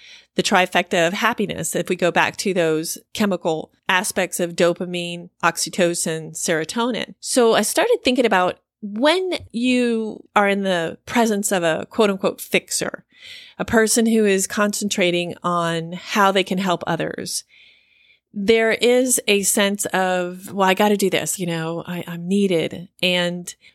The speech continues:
when I had to dig into my own motivation to helping my son, who is in recovery as well, is it really me helping him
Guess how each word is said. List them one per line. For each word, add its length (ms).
when 200
I 140
had 320
to 240
dig 280
into 360
my 180
own 400
motivation 600
to 100
helping 480
my 160
son, 760
who 260
is 340
in 240
recovery 480
as 160
well, 580
is 180
it 160
really 920
me 420
helping 560
him 680